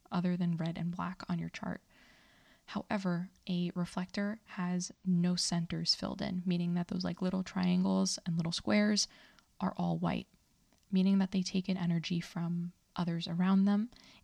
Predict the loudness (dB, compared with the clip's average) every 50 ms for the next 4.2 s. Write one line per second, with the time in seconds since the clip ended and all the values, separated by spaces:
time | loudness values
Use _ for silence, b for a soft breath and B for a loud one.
0 | _ 2 4 4 4 4 4 4 4 4 2 2 0 0 -2 -2 -2 -2 -2 -2
1 | -2 -2 -2 0 0 -2 -2 -2 -2 -2 -2 -2 -2 -2 -4 -4 -4 -4 -6 -6
2 | -8 _ -8 -6 -4 -2 -2 -2 -2 -4 -6 -2 -2 -2 -2 -2 -4 -6 -8 -8
3 | -10 -2 0 2 2 2 0 -2 -2 -2 -2 -2 -2 -4 -4 -4 -2 -4 -6 -6
4 | -8 -10 -10